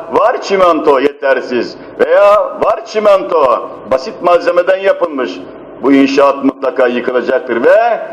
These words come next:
yıkılıyor da. Vel ulemâ'ur râsihûn, ulemâ-i râsihûn, cem'u beynel kışri ve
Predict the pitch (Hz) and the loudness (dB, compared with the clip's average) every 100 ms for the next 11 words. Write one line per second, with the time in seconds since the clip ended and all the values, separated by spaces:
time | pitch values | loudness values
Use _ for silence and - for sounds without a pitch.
0 | - - 110 - 120 120 131 127 120 117 | -14 -8 -6 -4 -2 2 4 4 2 2
1 | 104 98 87 - - - - - - - | 2 2 0 -6 -14 -18 -20 -20 -20 -20
2 | - - - - - - - - - - | -20 -20 -20 -20 -20 -20 -20 -20 -20 -20
3 | - - - - - - - - - - | -20 -20 -20 -20 -20 -20 -20 -20 -20 -20
4 | - - - - - - - 110 120 135 | -20 -20 -20 -20 -20 -20 -2 0 2 2
5 | 156 160 170 160 147 147 - - 185 170 | 2 2 2 2 2 4 4 2 0 0
6 | 170 151 151 139 143 143 147 160 180 190 | 0 0 2 2 2 2 2 0 2 0
7 | 190 185 151 131 110 - - - - 160 | 0 -2 0 -2 -4 -10 -14 -8 0 2
8 | 190 190 180 165 160 156 151 143 147 143 | 2 2 2 -2 -4 0 0 0 -2 -2
9 | 135 135 127 | 0 2 2